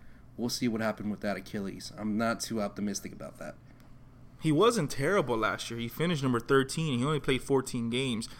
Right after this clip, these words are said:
Speaker 2: He had about six points per game, which is okay for tight end. So, I mean, yeah, maybe, maybe he was due for a breakout this year. Like I said, we still have to wait to see what the severity is.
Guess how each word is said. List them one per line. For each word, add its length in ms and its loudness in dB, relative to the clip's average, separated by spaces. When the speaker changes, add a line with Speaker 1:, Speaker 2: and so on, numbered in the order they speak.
Speaker 2:
He 100 2
had 140 6
about 180 4
six 240 0
points 240 10
per 140 -6
game, 320 -2
which 100 -6
is 140 -6
okay 480 2
for 140 -8
tight 260 0
end. 220 -2
So, 480 -2
I 40 -6
mean, 120 0
yeah, 240 0
maybe, 320 2
maybe 240 2
he 80 6
was 160 6
due 160 4
for 160 6
a 40 8
breakout 380 4
this 220 -2
year. 100 -4
Like 180 -2
I 40 -2
said, 200 -2
we 80 -2
still 180 4
have 100 6
to 80 0
wait 100 2
to 80 0
see 160 0
what 140 0
the 80 -2
severity 480 2
is. 260 -6